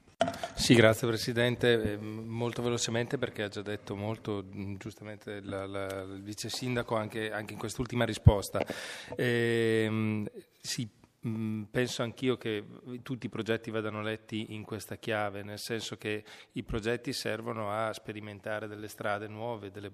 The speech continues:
de-, de-, delle prassi innovative, eh, chiaramente in forza anche del supporto del finanziamento che si riceve per vedere poi quali di queste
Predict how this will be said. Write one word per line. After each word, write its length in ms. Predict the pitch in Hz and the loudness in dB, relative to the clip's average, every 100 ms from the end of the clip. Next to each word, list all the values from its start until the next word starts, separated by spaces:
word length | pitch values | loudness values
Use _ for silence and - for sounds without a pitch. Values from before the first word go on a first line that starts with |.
| - | -14
de-, 200 | 110 104 107 | -10 -10 -8
de-, 220 | 107 107 | -8 -8
delle 240 | 110 104 101 | -6 -8 -8
prassi 640 | 107 104 107 - - 107 - - - - | -4 -2 -2 -8 -6 -6 -6 -16 -16 -4
innovative, 1200 | 117 117 123 123 120 120 123 131 131 - - - - | -2 2 2 0 -2 2 4 6 4 -2 -18 -20 -18
eh, 680 | - 120 107 107 104 104 101 | -4 -2 0 -2 -2 -4 -6
chiaramente 720 | - 110 110 123 117 104 98 - | 0 0 2 0 0 -4 -4 -8
in 260 | 120 101 101 | -12 -10 -6
forza 500 | - 127 127 - 107 | 2 4 4 0 -2
anche 460 | 110 117 113 110 | -2 -4 -6 -8
del 140 | 101 98 | -8 -8
supporto 540 | - - 127 113 - | -10 0 2 2 -2
del 100 | 107 | -6
finanziamento 640 | - 104 98 - 107 104 101 | -6 -8 -10 -10 -10 -10 -12
che 80 | |
si 140 | 98 120 | -12 -10
riceve 500 | 120 - 113 110 120 | -10 -6 -4 -2 -4
per 240 | 107 101 - | -4 -4 -4
vedere 360 | 113 110 110 | -4 -4 -6
poi 320 | - 110 120 | -8 -6 -6
quali 400 | - 131 120 117 | 0 4 4 2
di 100 | 117 | -4
queste 720 | 117 127 120 113 - 135 139 | -6 -4 -4 -4 -4 -2 0